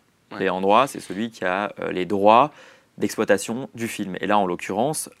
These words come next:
Speaker 2: les contrats de cession de droits font que, euh, euh, vous cédez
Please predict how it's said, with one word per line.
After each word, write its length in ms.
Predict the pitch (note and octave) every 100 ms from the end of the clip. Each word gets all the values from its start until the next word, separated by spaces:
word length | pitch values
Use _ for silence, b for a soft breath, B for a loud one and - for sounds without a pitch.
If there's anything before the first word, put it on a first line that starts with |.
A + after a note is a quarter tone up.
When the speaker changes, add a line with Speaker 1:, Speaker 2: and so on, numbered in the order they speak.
| _
Speaker 2:
les 120 | - F#2
contrats 300 | G2 - G2
de 60 |
cession 280 | - E2+ F2 F2+
de 40 |
droits 260 | F#2 A#2+ D3
font 300 | - A2+ A#2
que, 400 | - A#2 C3 -
euh, 260 | F2 F2+ F2+ - B B B - -
euh, 60 |
vous 120 | E2+ F#2+
cédez 500 | - F#2 A#2 D3+